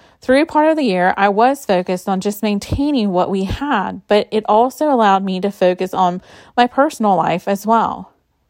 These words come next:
Just like many of you, twenty twenty wasn't what I expected, and that's okay. Let me tell you, it's okay to also work backwards and also shift your approach when you start outlining your goals. What works for me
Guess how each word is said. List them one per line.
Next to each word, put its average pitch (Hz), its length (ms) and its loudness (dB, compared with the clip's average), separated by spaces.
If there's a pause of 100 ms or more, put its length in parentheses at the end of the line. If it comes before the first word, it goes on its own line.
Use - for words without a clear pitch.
(140)
Just 247 260 2
like 339 180 0
many 220 280 0
of 180 120 -2
you, 175 200 -6
twenty 208 360 -4
twenty 208 320 -4
wasn't 185 380 0
what 190 140 0
I 185 120 2
expected, - 640 -6 (440)
and 254 120 2
that's 247 240 0
okay. 190 540 0 (440)
Let 294 200 2
me 381 140 -8
tell 240 240 4
you, 175 440 -2
it's 233 180 -2
okay 247 500 2
to 233 140 -2
also 240 420 0
work 220 340 -2
backwards 190 800 0 (160)
and 254 120 -2
also 311 380 2
shift - 540 -4
your 196 160 2
approach 185 560 0
when 220 80 -2
you 233 120 0
start 240 360 0
outlining 196 480 -2
your 185 160 -2
goals. - 500 -2 (540)
What 190 240 2
works 220 280 0
for 339 140 0
me 220 440 -4